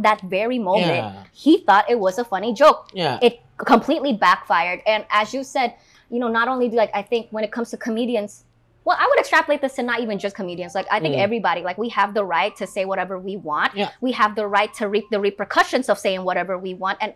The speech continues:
Speaker 1: uh, and also to learn and to grow from it, right?
Speaker 2: Mm,
Speaker 1: And
Speaker 2: yeah.
Speaker 1: I think that's where, it, you know, when we talk about cancel culture, like, that is the element that is missing. Because again, I feel like a lot of people, they just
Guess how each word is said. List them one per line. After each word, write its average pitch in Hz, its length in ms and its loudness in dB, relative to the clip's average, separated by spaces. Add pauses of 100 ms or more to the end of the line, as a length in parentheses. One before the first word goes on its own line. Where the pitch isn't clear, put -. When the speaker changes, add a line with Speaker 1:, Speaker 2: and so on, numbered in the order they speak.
(140)
Speaker 1:
uh, 208 80 0 (160)
and 202 160 -4
also 208 320 -4 (240)
to 254 80 2
learn 233 320 4
and 226 160 -4
to 233 80 0
grow 190 320 2
from 156 240 -4
it, 151 240 -8
right? 180 320 0
Speaker 2:
Mm, - 160 -20
Speaker 1:
And 208 140 2
Speaker 2:
yeah. - 20 -2
Speaker 1:
I 214 80 -2
think 233 240 -2
that's 208 240 -2
where, 196 240 -2 (320)
it, 202 80 -10 (140)
you 226 100 -6
know, 208 160 2
when 202 80 -2
we 202 80 -8
talk 220 240 -2
about 190 240 -2
cancel 226 240 -6
culture, 214 400 -6
like, 202 160 -4
that 202 80 2
is 214 80 -2
the 208 160 -4
element 208 400 0
that 180 160 0
is 180 160 -8
missing. 202 320 -8
Because 185 260 -8
again, 190 300 -4
I 185 80 -8
feel 196 160 -12
like 185 160 -6
a 180 80 -6
lot 185 160 -2
of - 80 -8
people, 208 300 -12
they 185 100 -10
just 180 240 -14